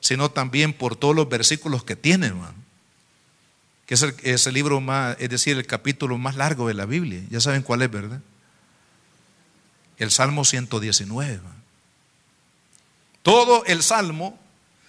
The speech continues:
los ciento setenta y seis versículos, hermanos, que tiene el Salmo ciento diecinueve, todos hablan del poder de la palabra de Dios. Por ejemplo, dice,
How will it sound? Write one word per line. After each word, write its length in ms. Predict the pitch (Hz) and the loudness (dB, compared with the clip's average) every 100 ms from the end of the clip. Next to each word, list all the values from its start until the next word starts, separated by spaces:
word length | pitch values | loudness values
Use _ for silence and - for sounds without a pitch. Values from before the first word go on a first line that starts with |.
| - - _ _ 131 | -20 -20 _ _ 2
los 200 | 165 160 | 4 4
ciento 600 | 208 226 226 226 226 202 | 4 2 2 4 4 6
setenta 720 | 196 165 196 180 175 175 160 | 4 2 0 0 -2 0 0
y 120 | 160 | 2
seis 460 | 131 220 226 214 151 | 2 2 0 -2 -2
versículos, 1000 | 151 147 - 226 - 143 131 151 165 - - - _ _ - | -2 0 0 -2 -6 -6 -4 -2 -2 -4 -14 -20 _ _ -2
hermanos, 360 | 143 196 196 | 2 4 4
que 140 | 165 147 | 2 0
tiene 340 | 190 202 202 | 0 0 0
el 180 | 165 147 | 2 2
Salmo 440 | 139 190 196 190 180 | 2 2 2 2 2
ciento 540 | - 185 180 - 160 | 4 2 0 0 -2
diecinueve, 720 | 143 143 139 139 165 202 208 208 - - _ _ _ | 0 0 -2 -2 0 2 0 -4 -20 -20 _ _ _
todos 400 | 185 233 233 202 - | 6 6 6 2 2
hablan 460 | 214 240 233 220 | 4 4 0 -2
del 220 | 185 165 - | 0 -2 -2
poder 580 | 165 160 180 240 240 - - _ - | 0 2 4 2 0 -6 -20 _ -2
de 140 | 151 | 0
la 220 | 160 143 | 2 2
palabra 420 | 156 165 240 226 | 2 4 4 4
de 160 | 185 170 | 2 2
Dios. 220 | 160 147 | 4 2
Por 180 | - 151 | 2 2
ejemplo, 380 | 170 214 180 185 | 4 2 2 2
dice, 440 | 214 202 202 170 | 4 6 4 2